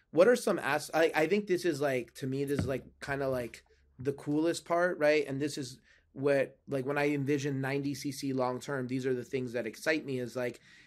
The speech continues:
how do you get, you know, your token holders who have a vested interest in the success of the project to now have some sort of say? I'm not saying, like, full, like, executive producer say,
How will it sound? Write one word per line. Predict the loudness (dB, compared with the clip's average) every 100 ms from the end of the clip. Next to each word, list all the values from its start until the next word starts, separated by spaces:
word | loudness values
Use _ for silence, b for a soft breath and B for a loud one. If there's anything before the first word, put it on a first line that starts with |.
| b
how | -2 0
do | 2
you | -2
get, | 4 4 4
you | 2 -2
know, | -2
your | -2 -2
token | 2 2 2
holders | -2 -2 0 0 -2 -8 b b b
who | -2 2 4 2 -4 _
have | 0 0 0
a |
vested | 0 0 0 -4
interest | -2 -4 -4 -6 -6 -10
in | -8
the | -6
success | -8 -6 -4 -4 -4
of |
the | -6
project | 2 2 2 -4 -6 b b b b
to | -4
now | 0 4 6 6 4 0 -6 _ _ _ _ _ _ _ -16 -2
have | 0 0
some | 0 0 0
sort | 0 0 0
of |
say? | -4 -6 -8 -2
I'm | 4
not | 6 6
saying, | 2 4
like, | 4 4 0
full, | 2 6 6 6
like, | 4 2
executive | -4 0 0 0 0 -2
producer | -2 -2 -2 0 -4
say, | -2 -4 -4